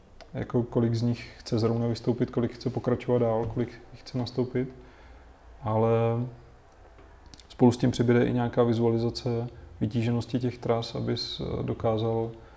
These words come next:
optimalizovat, že třeba ty lidi chtějí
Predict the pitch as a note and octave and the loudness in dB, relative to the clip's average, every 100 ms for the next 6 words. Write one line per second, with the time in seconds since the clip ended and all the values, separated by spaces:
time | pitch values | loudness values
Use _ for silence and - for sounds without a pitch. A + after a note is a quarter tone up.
0 | - - - - A#2 A2+ A2+ A#2 A#2 A#2 | -20 -10 -8 -4 0 2 4 4 4 2
1 | A2 - A2+ A2+ A#2+ A2 A#2+ A#2+ - - | -2 2 2 4 2 4 2 0 -8 -20
2 | - - - - - - - - A#2 A#2+ | -20 -20 -20 -20 -20 -20 -8 4 6 4